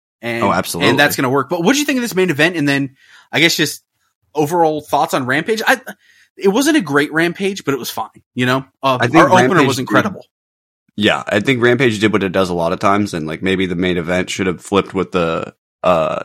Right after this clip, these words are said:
Speaker 2: not that I don't think the women should have the main event here. I'm just saying in terms of, like, um, you could have flipped either the main event, and, but, like, just the stuff in the middle,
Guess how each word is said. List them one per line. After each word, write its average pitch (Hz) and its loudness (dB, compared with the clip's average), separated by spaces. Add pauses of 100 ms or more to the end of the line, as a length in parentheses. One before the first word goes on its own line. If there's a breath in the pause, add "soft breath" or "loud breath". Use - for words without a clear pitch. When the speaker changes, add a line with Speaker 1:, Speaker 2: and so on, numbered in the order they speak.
Speaker 2:
not 117 4
that 117 0
I 104 0
don't 101 4
think 101 0
the 101 2
women 95 2
should - -4
have 90 2
the - -4
main 87 -2
event 98 -2
here. 95 0
I'm 87 -2
just 87 -4
saying 95 0
in 90 -4
terms 92 -2
of, 87 0
like, 78 -6 (720)
um, 87 0
you 104 -2
could 131 4
have 110 4
flipped 117 0
either 101 2
the 95 2
main 95 2
event, 95 0
and, 85 -4
but, 101 2
like, 98 2
just 101 -4
the 110 2
stuff 120 2
in 110 2
the 95 2
middle, 101 0